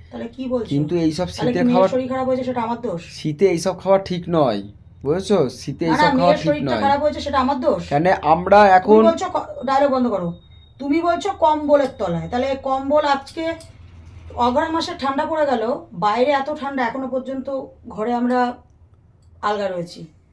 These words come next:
Speaker 1: কিছু করতে হয়নি, এখন আমাদের ব্ল্যাঙ্কেট নামাতে হয়নি, এই পাতলা কম্বল আমরা গায়ে দিয়েছি।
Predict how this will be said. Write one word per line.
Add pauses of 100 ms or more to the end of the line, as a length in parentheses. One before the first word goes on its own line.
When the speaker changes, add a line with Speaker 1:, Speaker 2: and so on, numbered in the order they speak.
(420)
Speaker 1:
কিছু
করতে
হয়নি,
এখন
আমাদের
ব্ল্যাঙ্কেট
নামাতে
হয়নি,
এই
পাতলা
কম্বল
আমরা
গায়ে
দিয়েছি।